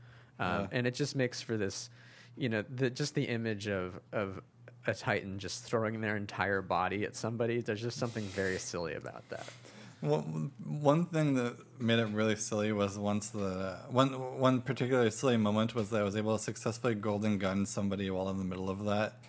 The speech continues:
Speaker 2: <laughs> And I feel like it really, really took the, took the punch out of it to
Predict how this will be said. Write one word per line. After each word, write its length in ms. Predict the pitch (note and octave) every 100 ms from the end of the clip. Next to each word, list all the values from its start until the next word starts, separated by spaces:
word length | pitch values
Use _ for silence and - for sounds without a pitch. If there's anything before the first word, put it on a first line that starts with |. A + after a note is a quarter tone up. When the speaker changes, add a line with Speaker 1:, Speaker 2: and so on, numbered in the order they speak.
| - - - -
Speaker 2:
<laughs> 180 | - C#3 - - - - - -
And 120 | A#2
I 100 | A#2+
feel 220 | A#2+ C3
like 240 | C3 B2 A#2+
it 140 | G#2 - - - C3
really, 320 | A#2+ B2 A2+ A#2+
really 240 | A#2+ A2+
took 360 | A2+ - B2 -
the, 360 | A#2+ G#2+ G2 - - - - -
took 180 | A#2+
the 80 | A#2+
punch 280 | A2 A#2 G#2+
out 160 | G2+ F#2+
of 140 | F2+
it 180 | F#2 F#2
to 300 | - G2 G2